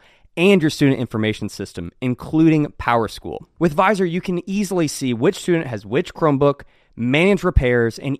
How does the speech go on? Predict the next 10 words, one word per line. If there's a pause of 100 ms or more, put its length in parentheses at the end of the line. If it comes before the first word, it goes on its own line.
even
automate
disabling
lost
or
stolen
devices (280)
while
notifying
parents